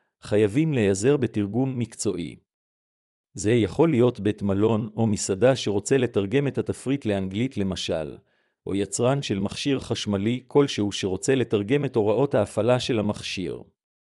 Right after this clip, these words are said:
אלו דברים שמחייבים תרגום מקצועי עם עריכה,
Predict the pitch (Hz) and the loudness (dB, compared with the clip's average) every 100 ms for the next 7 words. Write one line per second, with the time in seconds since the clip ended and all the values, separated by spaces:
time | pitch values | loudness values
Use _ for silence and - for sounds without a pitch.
0 | _ _ _ _ _ _ 135 165 110 98 | _ _ _ _ _ _ 2 2 2 0
1 | 95 120 113 - 101 - 98 98 131 123 | 0 2 0 -2 -4 -2 -2 0 0 0
2 | 104 92 113 127 107 - 107 123 120 113 | -4 -2 -2 0 -2 -2 0 0 2 0
3 | 101 95 - 87 | 0 -2 -4 -6